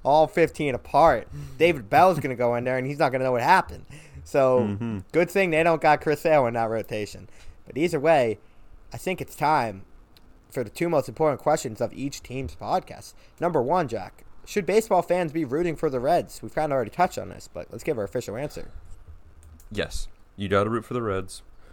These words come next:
Speaker 2: Or if you say it weird, route for the Reds, maybe? Or that's just for driving. But bottom
Speaker 1: Right.
Speaker 2: line, you gotta, you gotta be a fan of the Reds. They got
Speaker 1: I'll
Speaker 2: everything going on. They got Dietrich and Bauer,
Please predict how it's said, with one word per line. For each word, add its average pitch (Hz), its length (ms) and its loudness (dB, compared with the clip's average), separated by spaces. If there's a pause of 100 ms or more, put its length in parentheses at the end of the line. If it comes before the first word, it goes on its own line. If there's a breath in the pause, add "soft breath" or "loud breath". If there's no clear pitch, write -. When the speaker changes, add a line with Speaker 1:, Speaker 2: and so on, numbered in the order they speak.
(1160 soft breath)
Speaker 2:
Or 104 160 4
if - 100 -2
you 104 60 -6
say 98 180 -2
it 80 80 -2
weird, 98 320 -4 (120)
route 90 340 0
for 135 80 -4
the 131 100 0
Reds, 131 380 -6
maybe? 131 380 -2
Or 104 80 -10
that's 92 180 -4
just - 180 -10
for - 120 -6
driving. - 420 -6 (100)
But 110 240 2 (400)
bottom 104 260 2
Speaker 1:
Right. 90 80 0
Speaker 2:
line, 92 320 -2
you 104 160 0
gotta, 90 220 0
you 101 100 -8
gotta 113 140 2
be 82 120 -4
a 69 40 -4
fan 78 200 -6
of 60 80 -8
the 71 60 -6
Reds. - 280 -8 (680 soft breath)
They 110 120 2
got 113 180 4
Speaker 1:
I'll - 40 6
Speaker 2:
everything 110 280 0
going 101 220 2
on. 87 280 -4
They 98 160 -2
got 101 280 0
Dietrich 110 440 -2
and 95 160 -8
Bauer, 95 480 0